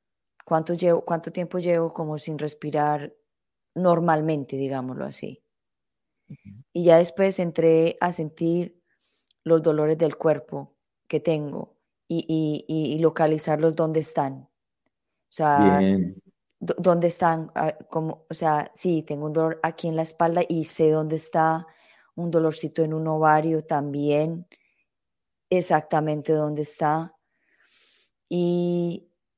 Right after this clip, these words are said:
Speaker 1: después ya empecé como a calmar un poco y también me sentí un poquito como ansiosa de, de terminar. Y después dije, "¿Pero por qué estoy ansiosa de terminar?". Y todavía estoy como alcanzada,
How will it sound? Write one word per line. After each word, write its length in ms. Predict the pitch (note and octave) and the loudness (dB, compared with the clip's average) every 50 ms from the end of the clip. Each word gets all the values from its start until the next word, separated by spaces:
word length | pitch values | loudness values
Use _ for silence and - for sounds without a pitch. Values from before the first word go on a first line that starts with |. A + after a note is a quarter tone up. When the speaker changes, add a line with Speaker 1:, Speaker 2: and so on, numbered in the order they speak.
| _ _ _ - | _ _ _ -6
Speaker 1:
después 380 | F3 F#3 F3+ F3 - F#3 F3+ F3+ | 0 0 0 0 2 0 2 4
ya 200 | G3 F#3 F3+ F#3 | 4 4 4 4
empecé 320 | F3+ F3+ G3 - G3 F#3 | 2 0 -4 -4 -6 -6
como 240 | - G3 F#3 F3+ F3 | -4 -4 -4 -2 -4
a 100 | F3 - | -4 -4
calmar 640 | - E3 D#3 D#3 D#3+ E3 E3 F3+ G#3 A3+ - - _ _ _ | -4 -2 -2 -2 0 2 2 2 0 -2 -6 -14 _ _ _
un 160 | - E3+ E3+ D#3+ | -10 -10 -8 -2
poco 580 | - F#3+ G3+ G3+ G3+ - - C#4 - _ _ _ _ _ _ _ _ _ _ _ _ _ _ _ _ _ _ _ _ _ _ _ _ _ _ _ _ _ | 0 0 0 0 0 -4 -8 -8 -10 _ _ _ _ _ _ _ _ _ _ _ _ _ _ _ _ _ _ _ _ _ _ _ _ _ _ _ _ _
y 100 | - F#3+ | -8 0
también 320 | F#3 G3+ F3+ F#3 F#3 F#3+ F#3+ | 4 6 6 6 6 2 0
me 80 | G3 | -2
sentí 320 | G3+ G#3 G3+ F#3 F3 G3 F#3 | -2 -4 -4 -4 -4 -4 -4
un 60 | F3 | -2
poquito 1160 | F#3+ G3 F#3+ - G3 F#3 - G3 F#3+ F#3+ F#3+ F#3+ F#3+ F#3 F#3 F3+ F3 E3+ E3+ E3 E3 - - _ _ _ _ _ _ _ _ _ | -2 -4 -4 -4 -8 -6 -2 0 0 2 2 2 2 0 0 0 -2 -2 -2 -4 -6 -8 -12 _ _ _ _ _ _ _ _ _
como 220 | - F#3+ F3+ E3+ E3+ | 0 2 2 2 2
ansiosa 760 | E3+ E3+ - - F#3+ F3+ F3 F3 - F#3 F3+ F#3 F#3 F#3 F3+ | 0 -2 -2 0 2 2 2 2 2 2 2 2 2 0 -2
de, 340 | F3+ F3+ F3 E3+ E3 - - | -2 -2 -2 -2 -2 -2 -2
de 120 | F#3 F3 | -2 0
terminar. 760 | F3+ - F3 D#3+ D#3 D#3+ D#3 D#3 E3 E3+ D#3+ D3 C#3+ - - - | 0 0 -2 0 -2 -2 -4 -2 0 0 0 -2 -2 -6 -12 -8
Y 120 | - E3+ | -4 -4
después 260 | D#3+ D3+ D#3 - E3 D#3+ | -4 -4 -4 -4 -4 -4
dije, 160 | E3+ F3 F3 | -4 -6 -6
"¿Pero 220 | F3 E3 D#3+ D#3+ D#3+ | -6 -6 -6 -6 -8
por 140 | D#3+ D#3 - | -10 -14 -8
qué 320 | - E3+ E3 E3 E3+ _ _ _ _ _ _ _ _ _ _ _ _ _ _ _ _ _ _ _ _ _ _ _ _ _ _ _ | -4 -4 -4 -4 -4 _ _ _ _ _ _ _ _ _ _ _ _ _ _ _ _ _ _ _ _ _ _ _ _ _ _ _
estoy 180 | - - - F#3 | -10 -2 2 2
ansiosa 420 | F3 F3 E3+ - F3+ E3+ - F#3 E3+ | 2 2 2 0 0 0 2 2 0
de 60 | E3+ | 0
terminar?". 640 | E3+ E3+ D#3 D3 D3+ D3 D3 E3+ G3 G3 E3 C#3+ - - | 0 -2 -4 -2 -2 -2 0 2 2 2 2 0 -4 -8
Y 140 | - D#3 D3 | -8 -6 -2
todavía 280 | - D#3+ D#3 D3+ D3+ D#3 | 0 2 4 4 2 2
estoy 180 | D#3 - E3+ | -2 -4 -6
como 240 | - - E3+ E3+ D#3+ | -6 -4 -2 0 0
alcanzada, 840 | D3 - - D3+ C#3 C#3 C3+ - F#3 E3 D#3 C#3 - - - - | 0 0 -2 -6 -8 -8 -4 0 2 2 2 0 -2 -8 -16 -20